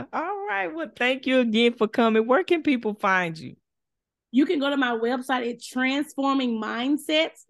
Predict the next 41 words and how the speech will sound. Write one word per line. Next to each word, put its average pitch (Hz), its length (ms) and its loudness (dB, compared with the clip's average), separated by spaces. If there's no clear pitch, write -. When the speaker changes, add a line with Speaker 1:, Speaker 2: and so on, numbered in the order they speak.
Speaker 2:
dot 226 320 -2
com. 277 480 0
All 269 280 -2
my 277 220 -2
information 269 1000 -4
is 254 280 -2
there. 262 340 2
Some 254 220 -2
other, 262 220 -2
some 233 160 -8
other 262 180 0
podcasts 269 800 0
are 269 100 -4
there. 254 240 2
An 240 80 -4
article 262 420 -4
I've 247 200 -2
been 247 180 -2
in 247 80 -4
is 233 120 -6
there. 240 200 2
You 247 140 -4
can 226 100 -14
get 226 120 -14
client 254 340 -2
testimonies 247 840 -2
and 262 140 -2
all 262 160 -2
that 269 200 -2
stuff. 240 240 -2
So 233 160 -4
go 220 140 -4
to 226 100 -2
transforming 262 760 -2
mindsets 240 640 -4
dot 233 240 -2
com. 254 240 0
It's 233 80 -6
with 240 140 -2
an 294 100 2
S 262 320 0